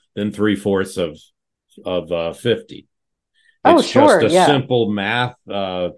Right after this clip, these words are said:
Speaker 1: human politics equation that things that have to happen,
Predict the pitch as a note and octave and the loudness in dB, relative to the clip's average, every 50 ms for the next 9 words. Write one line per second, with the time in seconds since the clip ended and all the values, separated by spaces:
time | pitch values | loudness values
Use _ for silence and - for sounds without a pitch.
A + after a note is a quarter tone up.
0 | _ _ _ _ _ - - C#3+ D#3 D#3 D#3 D3 C#3+ C3+ B2 A#2+ A#2 G#2 - - | _ _ _ _ _ -8 0 2 4 4 4 4 4 4 2 2 0 -4 -6 -8
1 | C3 A#2+ B2 C3+ C3+ B2 - - C3 G#2+ - - - G#2 F#2+ - - - C3 C#3+ | -8 -4 0 0 0 0 0 -2 -6 -6 -6 -8 -10 -12 -12 -8 -4 -2 0 2
2 | D#3 D3+ C3+ G#2 G#2 F2 D#2+ D#2+ D#2+ F2+ F2 E2+ - - A#2+ A#2 A2+ G#2 G2+ G2 | 2 2 2 0 -2 -6 -6 -8 -8 -8 -10 -10 -8 -6 -6 -4 -4 -6 -6 -6
3 | G2 F#2+ F#2+ F#2 G2+ G2+ _ - F2 D#2 G2 B2+ D3 C#3 C3+ G#2 F2 E2+ E2 | -6 -6 -6 -8 -12 -14 _ -16 -14 -10 -8 -6 -6 -6 -8 -10 -12 -12 -14